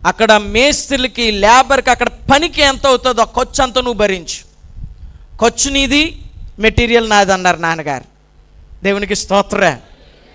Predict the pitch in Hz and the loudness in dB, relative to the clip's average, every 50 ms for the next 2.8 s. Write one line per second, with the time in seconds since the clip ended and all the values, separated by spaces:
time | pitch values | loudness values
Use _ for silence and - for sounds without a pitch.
0 | _ _ - 160 180 165 - 170 147 135 135 151 147 - 175 185 208 226 226 226 | _ _ -10 -10 -8 -8 -8 -8 -10 -10 -10 -12 -10 -10 -8 -6 -6 -2 -2 -2
1 | 202 196 185 180 185 190 - 208 220 208 208 214 208 214 233 233 220 208 208 - | 0 0 -4 -2 -2 -4 -4 -4 -6 -4 -2 -2 -2 -2 -2 -2 0 0 2 4
2 | 196 185 190 190 202 214 226 208 233 254 226 214 220 247 262 262 | 4 4 4 4 2 0 0 0 0 0 2 2 2 2 0 -2